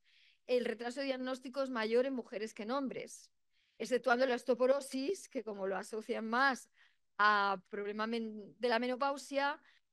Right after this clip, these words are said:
eh, pues realmente, eh, eh, a pesar de ser un tercio de las osteoporosis en hombres, pues de-, demo-, demoran el diagnóstico. A mí me gusta ese estudio mucho porque, porque en el fondo lo que se plantea detrás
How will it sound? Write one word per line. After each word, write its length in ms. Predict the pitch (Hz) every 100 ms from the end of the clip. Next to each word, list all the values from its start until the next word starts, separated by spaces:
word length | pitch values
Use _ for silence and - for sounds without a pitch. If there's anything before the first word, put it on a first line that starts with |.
| _
eh, 160 | - 240
pues 300 | 240 220 208 - 208
realmente, 720 | 220 214 220 220 240 262 - _
eh, 720 | - 240 220 214 208 202 -
eh, 960 | - 208 196 196 190 190 190 185 185 - _ _
a 60 | 190
pesar 220 | 196 226
de 120 | 220
ser 160 | 269 247
un 120 | 233
tercio 320 | 226 247 -
de 80 | 208
las 160 | 190 190
osteoporosis 720 | 190 - 170 180 233 240 220
en 80 | 208
hombres, 420 | 220 226 240 269 _ _ _
pues 280 | 214 214 - -
de-, 380 | 214 196 202
demo-, 400 | - 202 196 202 196
demoran 500 | 196 202 220 190 180
el 120 | 180
diagnóstico. 720 | 180 175 180 180 - - 185 - - - -
A 160 | - 247
mí 140 | 269
me 140 | 349 392
gusta 260 | 339 -
ese 140 | 269 226
estudio 560 | - 226 226 214 196
mucho 440 | 208 294 - 294 285
porque, 680 | 262 226 226 220 214 156 -
porque 240 | 214 214
en 60 | 202
el 100 | 196
fondo 420 | - 277 285 277
lo 140 | 302 247
que 140 | 226
se 160 | - 190
plantea 320 | 185 190 254
detrás 580 | 285 277 269 294 339